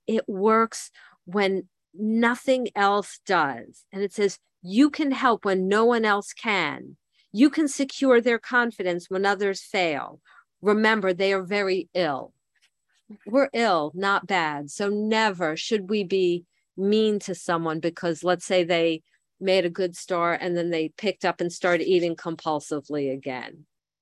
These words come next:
We don't do that because, um, you know, this is an illness. And we've talked a lot about that in other chapters. We'll touch on it a little today. Then they tell us when we work with others,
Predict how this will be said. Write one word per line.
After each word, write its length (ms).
We 160
don't 220
do 200
that 280
because, 420
um, 360
you 120
know, 100
this 240
is 120
an 220
illness. 760
And 280
we've 180
talked 320
a 60
lot 320
about 340
that 340
in 240
other 460
chapters. 640
We'll 120
touch 340
on 100
it 160
a 80
little 380
today. 480
Then 240
they 100
tell 300
us 180
when 180
we 80
work 300
with 160
others, 580